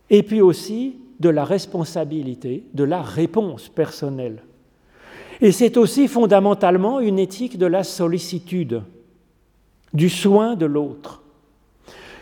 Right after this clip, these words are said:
Car c'est cela qui permet d'écouter et de questionner l'autre, alors même que, par définition, nous avons des points de vue en partie différents, puisque l'autre est autre. Nous avons là,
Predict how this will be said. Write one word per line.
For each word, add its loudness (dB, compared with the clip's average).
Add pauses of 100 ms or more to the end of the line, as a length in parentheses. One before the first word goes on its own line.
(120)
Car 0 (160)
c'est 2
cela 4
qui 0
permet 2
d'écouter 2
et 2
de 0
questionner -2
l'autre, 0
alors 0
même 0
que, 0
par 0
définition, -2 (760)
nous 4
avons 2
des 2
points -2
de -2
vue -2
en -2
partie -6
différents, -4
puisque -10
l'autre -4 (100)
est -8
autre. -4 (1700)
Nous 8
avons 2
là, -2